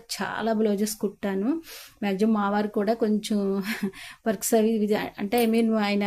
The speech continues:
వచ్చేసి హ్యాండ్ వర్క్ అనేది కొంచెం నాకు హెల్ప్ చేశారు. ఇది వచ్చేసి హాఫ్ సారీ అనమాట. ఇట్లా వచ్చి ఇది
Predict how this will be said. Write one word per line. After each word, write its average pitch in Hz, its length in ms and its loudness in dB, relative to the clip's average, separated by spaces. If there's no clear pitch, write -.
వచ్చేసి 233 460 0
హ్యాండ్ 214 260 2
వర్క్ 214 240 2
అనేది 226 200 2
కొంచెం 220 400 2
నాకు 220 200 0
హెల్ప్ 208 400 0
చేశారు. 202 460 0
ఇది 247 120 6
వచ్చేసి 233 340 2
హాఫ్ 214 380 -2
సారీ 226 280 4
అనమాట. 185 400 -2
ఇట్లా 240 320 0
వచ్చి 214 280 -2
ఇది 220 220 4